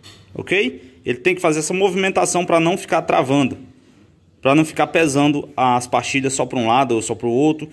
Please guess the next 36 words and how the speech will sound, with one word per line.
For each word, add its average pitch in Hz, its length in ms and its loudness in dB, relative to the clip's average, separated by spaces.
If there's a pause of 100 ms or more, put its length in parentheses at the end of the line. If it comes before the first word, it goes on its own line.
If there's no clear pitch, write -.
(280)
E 127 60 -4
ficar 147 440 0
agarrando 139 480 0
e 165 40 -6
fazendo 147 260 -2
aquela 147 220 -2
rapadeira 131 560 -2
com 135 180 -4
barulho 127 320 0
chato - 400 -4
pra 131 160 -6
caramba. 110 480 -2 (1700)
Não, 143 460 0
aí 120 180 0
sim, 139 260 -2
uma 135 220 0
dica 143 220 -4
também. 123 240 0
Nunca 175 340 0
esquecer - 480 -2
de 151 80 -2
botar 147 400 -2
essa 135 300 -4
molazinha 135 480 -2
aqui. 107 140 -8
Isso - 100 -12
aqui 165 100 -8
é - 20 -4
uma 175 80 -6
mola 170 200 -6
de 165 80 -10
pressão. 156 320 -4
Eu 110 80 -4
chamo 220 280 -4
assim, 104 280 -2
né? 139 180 -2